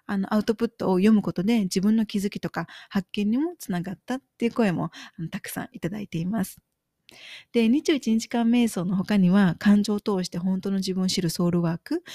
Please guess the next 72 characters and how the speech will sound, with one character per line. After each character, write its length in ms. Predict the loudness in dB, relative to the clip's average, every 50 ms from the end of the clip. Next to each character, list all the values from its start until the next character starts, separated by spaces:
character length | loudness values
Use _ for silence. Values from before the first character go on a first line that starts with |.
| -16 -16 -14 -8
の 120 | -6 -4 -4
レ 80 | -4
ク 120 | -6 -8 -10
チ 140 | -8 -6 -6
ャ 60 | -6
ー 40 | -4 -2
と 180 | 0 0 0
実 380 | 0 0 -2 -2 -2 0 0 2
践 120 | 2 2
を 40 | 0
行 220 | -4 -4 -2 0 0
っ 160 | 0 -2 -2
て 160 | _ -4 -4
い 80 | -4 -2
て、 240 | 0 0 0 0
こ 140 | -2 -2 -2
れ 100 | -2 0
は 200 | 0 0 -2 -2 -4 -8 -14 -16 -8 0
感 220 | 2 2 4 4
情 200 | 4 2 0 0
が 180 | 0 -4 -4 -6 -4
鍵 240 | -4 -4 -2 -2 -2
と 120 | -2 0 0
な 140 | 0 0
る 200 | 0 0 0 0
ジ 140 | 0 2 2
ャ 40 | 2
ー 20 | 4
ナ 80 | 2
リ 100 | 2 2
ン 60 | 0 0
グ 240 | -2 -4 -6 -4 _
の 80 | 0 2
よ 120 | 2 2
う 40 | 0
な 60 | 0
も 140 | -2 -2 -4
の 160 | -4 -6 -8 _ -2
な 100 | -2 0
ん 60 | 0
で 80 | -4 -6
す 120 | -4 -2
よ 60 | 0
ね。 160 | 0 0 0 -2 -8 -14 -14 -14 -16 -10 _
で、 60 | -8 -2
感 240 | 0 2 2 2
情 240 | 2 0 0 -2 0
は 240 | 0 0 0 0 0
メ 160 | 2 2 2
ッ 20 | 2
セ 220 | 0 2 2 4
ン 80 | 4 4
ジ 100 | 2 -2
ャ 60 | -6
ー 40 | -8
で 140 | -10 -12
す。 160 | -14 -14 -14 -16 _ _ -20 -20 -18 -18 -16 -4 4
感 240 | 6 8 8 8 6
情 100 | 4 2
の 80 | 2
裏 200 | 2 2 0 0
側 340 | 0 -2 0 0 -2 0 2
を 120 | 2 4 4
見 120 | 4 2
つ 140 | 2 2 0
め 100 | 0 0
て 180 | 0 -2 -4 -4
い 60 | -4
く 60 | -6
こ 180 | _ -6 -6 -6
と 80 | -4
で、 220 | -2 -2 -2 -2